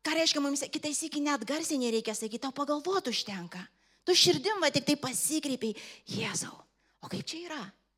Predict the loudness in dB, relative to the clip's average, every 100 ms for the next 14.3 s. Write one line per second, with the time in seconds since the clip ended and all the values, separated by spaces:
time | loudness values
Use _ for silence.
0 | _ _ _ -4 0 2 0 0 -4 -10
1 | _ _ _ _ _ _ _ _ -2 0
2 | -2 -2 -6 -6 -8 -8 -12 -16 _ _
3 | _ _ -20 -20 -18 -4 0 0 2 2
4 | 2 0 -2 -2 -2 -2 -4 -6 -8 -8
5 | -8 -10 -4 -2 -2 0 2 2 2 -2
6 | -4 -4 -6 -6 -8 -6 -8 -8 -16 -20
7 | -18 -12 2 6 6 4 2 2 0 0
8 | 2 0 0 2 2 2 0 2 2 2
9 | 0 -4 -4 2 4 4 4 2 0 -4
10 | _ _ _ -4 0 0 0 0 0 2
11 | 6 6 6 2 0 0 2 0 0 -2
12 | -2 -4 -6 -12 -14 -6 -2 0 0 -2
13 | -2 -6 -8 -14 -20 -20 -4 -4 0 2
14 | 4 2